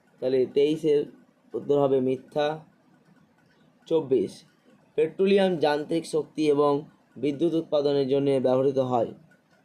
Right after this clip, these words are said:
চব্বিশ নাম্বার হয়ে যাবে সত্য। এরপরে আসি আমরা পঁচিশ,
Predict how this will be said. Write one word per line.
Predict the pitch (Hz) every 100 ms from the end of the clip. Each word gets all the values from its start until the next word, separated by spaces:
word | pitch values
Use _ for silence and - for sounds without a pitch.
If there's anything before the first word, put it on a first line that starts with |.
| _ -
চব্বিশ | 135 147 160
নাম্বার | 143 147 143 139 135 139 _ _ _ -
হয়ে | 120
যাবে | 131 120 120
সত্য। | 120 135 127 - 156 151 170 - _ _ _ _ _ _ _ _ _ _ _ _ -
এরপরে | 131 175 185
আসি | 170 185
আমরা | 185 185 180
পঁচিশ, | 160 151 156 139 135